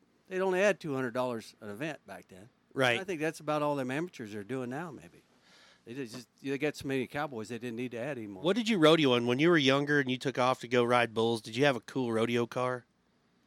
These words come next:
Speaker 1: No, I had a brand new Ford pickup.
Speaker 2: No shit?
Speaker 1: Yeah.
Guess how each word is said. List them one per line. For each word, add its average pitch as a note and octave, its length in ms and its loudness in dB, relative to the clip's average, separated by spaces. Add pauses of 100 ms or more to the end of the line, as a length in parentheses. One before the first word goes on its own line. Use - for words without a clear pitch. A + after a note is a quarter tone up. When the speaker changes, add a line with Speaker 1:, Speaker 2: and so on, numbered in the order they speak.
(600)
Speaker 1:
No, B2+ 300 0
I A#2 40 0
had A#2 80 -2
a A#2 40 -4
brand A#2 280 -4
new B2 100 0
Ford B2 300 -10
pickup. A#2 380 -8 (320)
Speaker 2:
No F3 100 2
shit? D#3+ 420 2 (240)
Speaker 1:
Yeah. B2 140 -16